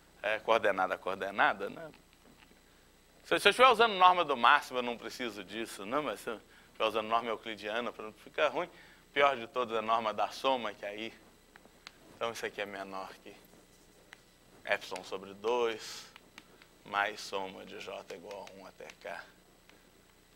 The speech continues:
de Q til alfa J menos P J chapéu, que Q til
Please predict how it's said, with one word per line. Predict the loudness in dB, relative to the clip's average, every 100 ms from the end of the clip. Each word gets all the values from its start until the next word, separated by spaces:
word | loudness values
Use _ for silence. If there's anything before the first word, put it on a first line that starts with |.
| -20
de | -20 -20
Q | -16 -16 -14
til | -16 -16 -18 -20 -20 _ _ -20 -18
alfa | -18 -16 -18
J | -18 -18 -18 _ _ -20 -20 _ -20 -20 -20
menos | -20 -20
P | -16 -16
J | -12 -14 -14 -12
chapéu, | 2 4 6 6 8 6
que | 2
Q | 0 0
til | 2 2 2